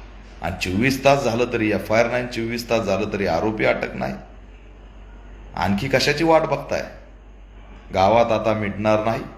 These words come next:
मिटवा मिटवीचा खेळ चालणार नाही. पोलिसांनी हस्तक्षेप केला पाहिजे आणि याला कायद्याचा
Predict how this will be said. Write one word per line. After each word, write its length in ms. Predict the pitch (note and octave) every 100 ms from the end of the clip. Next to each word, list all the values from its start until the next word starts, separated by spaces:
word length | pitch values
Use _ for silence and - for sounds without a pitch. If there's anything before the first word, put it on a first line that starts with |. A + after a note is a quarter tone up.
| - - - - - -
मिटवा 380 | - G2 A2 A#2+
मिटवीचा 440 | A#2 G#2+ A2 A2 G#2+
खेळ 220 | G#2+ G#2+
चालणार 540 | G#2+ F#2+ F#2+ A2 A2+
नाही. 160 | G2+ D#2+
पोलिसांनी 560 | - F#2 A2 G#2 G#2+ A2
हस्तक्षेप 640 | F2+ F#2 - A2 - G2 -
केला 220 | G2+ G#2+
पाहिजे 380 | G#2 G#2+ A2+ C#3+ - - - - -
आणि 220 | - F#2 G#2
याला 160 | G#2
कायद्याचा 580 | A2 G2+ G2+ G#2 G#2 A2+